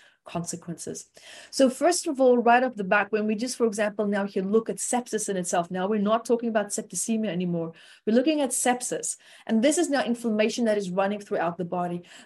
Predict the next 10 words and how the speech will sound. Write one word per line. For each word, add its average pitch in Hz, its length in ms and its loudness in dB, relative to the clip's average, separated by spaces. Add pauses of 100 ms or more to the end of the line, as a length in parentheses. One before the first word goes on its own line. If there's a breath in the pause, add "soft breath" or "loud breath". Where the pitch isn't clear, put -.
This 285 300 2
tells 294 400 2
me 247 140 2
that 196 200 0
there 220 200 2 (100)
is - 160 -4
a 208 80 0
lot 220 720 4
of 240 260 0
suppressed 247 1000 2